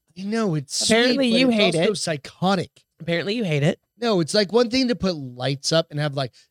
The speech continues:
Speaker 1: dun, dun, dun, dun, dun, dun, and have, like, all the lights and then have somebody come take the fucking lights down. Same with Halloween, right? Like, ooh, like, some people have, like,
Speaker 2: How?
Speaker 1: monster,
Speaker 2: How's it go?
Speaker 1: ooh,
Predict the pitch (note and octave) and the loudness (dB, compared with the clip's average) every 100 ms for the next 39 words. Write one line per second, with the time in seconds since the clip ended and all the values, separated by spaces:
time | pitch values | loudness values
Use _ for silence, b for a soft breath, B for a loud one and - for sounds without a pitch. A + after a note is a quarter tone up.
0 | - C#4 C#4 C4 B3+ B3+ C4 A3+ A3 A3 | -2 2 2 2 2 2 4 4 2 0
1 | C4+ C#4 B3+ A#3 G#3 G#3 G3 F3+ F#3 E3+ | -2 -2 0 -2 0 0 0 0 0 0
2 | D#3+ F#3 F#3+ E3+ D#3+ D#3 D#3+ C#3 D#3+ D#3 | 0 -2 -2 -4 -2 -2 -4 -4 -6 -6
3 | D3+ D#3 - D3 D3 _ _ C#3 E3+ D#3 | -8 -10 -12 -12 -12 _ _ -14 -12 -10
4 | D3+ C3 A#2+ B2+ _ - G#2+ C#3+ E3 _ | -10 -8 -8 -8 _ -20 -12 -10 -10 _
5 | _ _ _ _ _ _ _ _ _ - | _ _ _ _ _ _ _ _ _ -6
6 | F#3 D#3 D3 C#3 C#3 C3 G2+ A2 C#3+ _ | -2 2 2 2 0 -2 -4 -8 -8 _
7 | _ _ _ _ C#3 E3+ A#3+ C#4+ C#4+ C4+ | _ _ _ _ -6 -4 -2 -6 -6 -4
8 | G3+ A3+ G#3+ G3+ E3+ D3 C3+ - D3 D3+ | -4 -4 -8 -8 -6 -4 -4 -4 -4 -4
9 | C#3+ C3 G#2+ G2+ _ C#3+ D#3+ F#3 C#3 C3+ | -2 -4 -6 -20 _ -8 -2 0 0 -2
10 | - - B2+ A2+ - F3 G3 G3+ C#4+ C#4+ | -6 -6 -6 -8 -10 -6 -4 -4 -2 -2
11 | C#4+ C#4 G#3+ G#3 G3 | -2 -4 -4 -6 -8